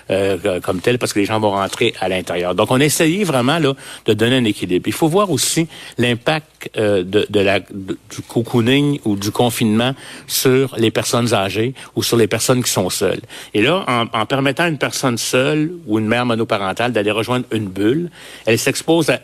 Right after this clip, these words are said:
un, une quantité de personnes qui est faible, mais ça lui permet probablement de vivre une période, euh, je vous dirais, des fêtes où ils vont pouvoir maintenir des relations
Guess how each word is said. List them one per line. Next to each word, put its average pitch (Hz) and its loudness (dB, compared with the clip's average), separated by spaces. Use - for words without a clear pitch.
un, 151 2
une 131 -2
quantité 147 0
de 123 -6
personnes 123 -2
qui - -2
est 165 -2
faible, 107 0
mais 123 2
ça 123 2
lui 120 0
permet 123 0
probablement 107 0
de 104 0
vivre 113 0
une 98 -4
période, 110 -2
euh, 90 -6
je 98 -6
vous 95 -2
dirais, 101 2
des 101 2
fêtes 117 -4
où 110 2
ils 101 0
vont 95 -2
pouvoir 107 2
maintenir 104 0
des 98 0
relations 95 -2